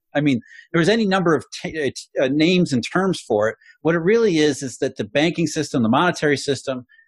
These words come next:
changed out of the, uh, you know, the, the mom and pop local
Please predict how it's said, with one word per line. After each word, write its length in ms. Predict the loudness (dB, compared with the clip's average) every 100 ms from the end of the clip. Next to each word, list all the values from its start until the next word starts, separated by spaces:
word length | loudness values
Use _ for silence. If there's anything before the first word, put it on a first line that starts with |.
| _ -10
changed 460 | -2 0 2 0 -2 -4
out 260 | 0 0 0
of 360 | 0 2 0 -6
the, 300 | -6 -2 0
uh, 200 | 2 0 -2 _ _ _ _
you 140 | -4
know, 80 | -2
the, 140 | 0
the 140 | 0 2
mom 220 | 2 2
and 140 | -2
pop 320 | -2 0 0 0
local 440 | -4 -2 -6 -6